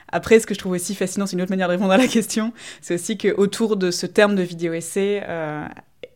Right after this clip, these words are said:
a grandi et est encore en train de grandir une, une communauté qui est en fait très large, euh, de personnes qui travaillent à l'université, mais aussi, euh, des artistes vidéo et aussi des youtubeurs et des youtubeuses, euh, qui,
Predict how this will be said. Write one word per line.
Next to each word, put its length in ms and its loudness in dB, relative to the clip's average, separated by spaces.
a 120 2
grandi 420 -2
et 100 2
est 100 -6
encore 260 -2
en 80 -6
train 220 -6
de 40 -2
grandir 380 -6
une, 260 -8
une 140 -10
communauté 460 -4
qui 100 -10
est 120 -16
en 40 -10
fait 140 -8
très 280 -6
large, 440 -4
euh, 500 -4
de 140 -6
personnes 300 -6
qui 100 -10
travaillent 280 -2
à 20 -6
l'université, 640 -4
mais 160 -2
aussi, 520 -6
euh, 380 -4
des 540 -4
artistes 500 -8
vidéo 800 -2
et 100 -4
aussi 300 -8
des 100 -4
youtubeurs 460 -2
et 40 -4
des 80 -4
youtubeuses, 600 -4
euh, 180 -8
qui, 600 -8